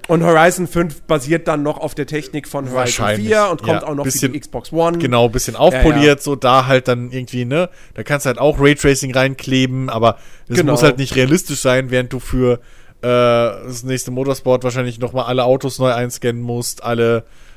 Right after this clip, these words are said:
Speaker 2: äh, keine Ahnung was, ne? So, dann wird da noch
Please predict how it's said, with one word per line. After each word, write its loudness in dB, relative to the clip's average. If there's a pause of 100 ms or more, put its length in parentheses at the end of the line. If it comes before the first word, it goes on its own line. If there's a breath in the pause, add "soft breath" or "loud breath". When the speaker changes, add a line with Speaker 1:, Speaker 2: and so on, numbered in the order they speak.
(180 soft breath)
Speaker 2:
äh, 2
keine -4
Ahnung -4
was, -2
ne? -4
So, -4
dann -12 (100)
wird -10
da 2
noch -8